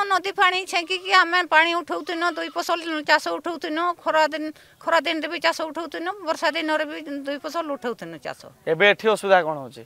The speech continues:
Speaker 1: ଏଠି ଅସୁବିଧା ମାନେ ସେ ଚାଷ ଜମିରେ ଅସୁବିଧା ହେଇଯାଇଛୁ।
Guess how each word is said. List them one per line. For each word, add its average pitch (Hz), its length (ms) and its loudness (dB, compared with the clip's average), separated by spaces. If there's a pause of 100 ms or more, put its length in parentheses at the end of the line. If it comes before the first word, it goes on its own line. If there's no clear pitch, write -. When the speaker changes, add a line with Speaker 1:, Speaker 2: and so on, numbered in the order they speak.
(220)
Speaker 1:
ଏଠି 302 180 -4
ଅସୁବିଧା 381 420 0
ମାନେ 453 200 2
ସେ 523 140 4
ଚାଷ 494 220 4 (140)
ଜମିରେ 508 300 0 (220)
ଅସୁବିଧା 440 400 -4
ହେଇଯାଇଛୁ। 381 380 -6